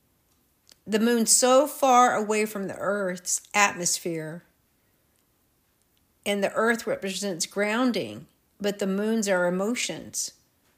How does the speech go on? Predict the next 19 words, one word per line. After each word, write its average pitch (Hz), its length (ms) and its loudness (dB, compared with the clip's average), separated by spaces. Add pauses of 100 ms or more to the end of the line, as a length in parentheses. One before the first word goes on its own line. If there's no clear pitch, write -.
(160)
So - 280 0
we've 269 280 0
been 523 200 -2
kind 392 240 -4
of 311 100 0
flighty 240 680 2
this 156 360 -2
month, 143 460 -10
or 202 240 0
not 220 260 0
as 277 140 0
grounded 208 480 2
as 175 200 -2
usual. - 680 -6 (960)
And 208 520 2 (180)
it 370 220 4
can 233 200 2
make 190 340 0
you 165 380 -2